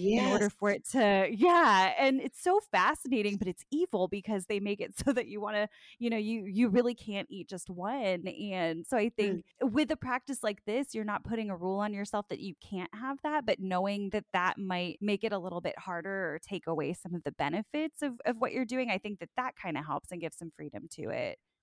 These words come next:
Speaker 2: Oh, yes, because, you know, think about the last time you were like, "Oh, I'm so hungry." It's like,
Speaker 1: <laughs>
Speaker 2: okay, would you eat an apple right now or a bowl full of roasted Brussels sprouts? It's like, "No." Okay, then you're not actually hungry.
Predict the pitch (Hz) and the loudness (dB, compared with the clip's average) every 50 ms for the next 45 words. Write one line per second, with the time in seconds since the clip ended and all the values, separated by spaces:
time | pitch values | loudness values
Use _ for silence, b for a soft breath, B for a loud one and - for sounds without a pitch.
0 | _ - - 269 262 240 220 202 190 185 185 202 233 233 208 165 151 - - - | _ 2 6 8 10 10 10 8 6 2 2 4 6 6 6 4 0 -6 -4 -2
1 | 240 226 247 240 226 220 - - 262 302 233 233 190 196 - - - 370 392 453 | -2 2 2 2 0 0 -2 -2 -2 2 2 4 2 2 0 2 0 2 4 4
2 | 453 381 311 277 - 247 233 226 208 214 220 - - 226 202 202 202 190 175 180 | 4 4 4 2 4 4 4 6 4 2 -2 0 0 2 2 2 2 2 2 2
3 | 175 170 175 - 277 226 254 247 233 - - 247 233 240 226 226 254 262 233 247 | 2 2 4 6 4 6 6 4 2 2 2 2 2 4 4 4 4 6 8 8
4 | 247 226 202 B B B B B B B B B B B - 247 233 240 226 220 | 8 8 6 B B B B B B B B B B B -2 0 4 4 4 4
5 | 220 254 269 262 254 254 214 180 160 - - - 208 220 214 208 220 233 233 - | 4 6 6 8 8 10 8 8 6 4 2 4 4 4 4 6 6 6 6 6
6 | - - 220 220 202 208 196 185 - 180 185 185 180 185 165 147 143 - - 160 | 6 6 6 8 8 6 2 4 4 2 2 2 2 0 0 0 0 -2 -2 -2
7 | 156 - - 160 156 - - - - 165 160 165 190 185 180 190 185 - - 190 | 0 0 0 0 0 0 -2 0 2 2 2 4 4 6 4 4 2 0 2 2
8 | 185 180 170 151 147 160 170 175 175 175 - 175 170 - 170 165 160 - 156 151 | 4 4 2 2 2 2 4 4 4 2 -2 -2 -2 0 -2 -2 -2 -2 -6 -6
9 | - - - - - - - - - 277 262 269 - - 349 427 466 494 508 494 | -4 -4 -2 -2 -2 -4 -6 -2 0 0 0 0 -2 -6 -2 0 2 4 6 8
10 | 440 262 180 175 - - 247 302 330 294 - 233 233 233 254 262 269 262 254 262 | 8 8 6 6 4 2 4 6 6 6 6 6 6 6 8 6 6 6 6 6
11 | 285 311 294 262 269 262 - 269 254 262 254 294 349 381 311 208 147 - - | 6 6 4 4 2 2 6 6 6 8 8 6 4 4 4 2 0 -2 -4